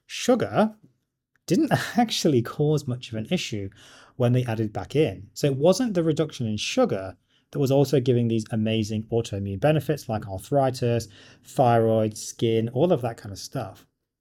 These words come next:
So was it carnivore that was actually doing all of that amazing work?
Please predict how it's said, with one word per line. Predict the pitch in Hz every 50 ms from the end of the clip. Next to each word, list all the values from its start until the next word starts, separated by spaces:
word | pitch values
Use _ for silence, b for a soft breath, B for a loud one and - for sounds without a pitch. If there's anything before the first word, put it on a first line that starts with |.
| _ b b b b b b b
So | - - 190
was | 180 247 269 269
it | 285 - -
carnivore | - - 240 294 294 226 143 - 107 95 92 90 - - _ _ _ _ _ _ _ _ _
that | - 156
was | 151 135
actually | 139 135 - - 120
doing | - - 131 151 196 214 180
all | - 120 113 110 104
of | 104
that | - 110 107 110
amazing | 107 104 104 104 101 104 101 101
work? | 107 139 170 151 104 95 98 - -